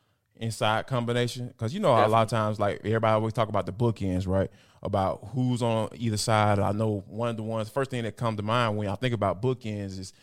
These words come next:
Speaker 1: Dwight Freeney and Robert Mathis. Like, those guys were amazing on third
Speaker 2: Yes.
Speaker 1: and long, and I was like, it was just a sight to see.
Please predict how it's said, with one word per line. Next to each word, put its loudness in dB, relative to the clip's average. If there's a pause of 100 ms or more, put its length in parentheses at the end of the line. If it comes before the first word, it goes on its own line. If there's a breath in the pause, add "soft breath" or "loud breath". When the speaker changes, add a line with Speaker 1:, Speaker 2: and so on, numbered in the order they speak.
(200 soft breath)
Speaker 1:
Dwight 2
Freeney 0
and -4
Robert 4
Mathis. -4 (280 soft breath)
Like, -6
those 2
guys -2
were -8
amazing -4
on -2
third -2
Speaker 2:
Yes. -6
Speaker 1:
and -14
long, -16
and -12
I -8
was -8
like, -8
it -2
was -2
just -8
a -8
sight -2
to -8
see. -4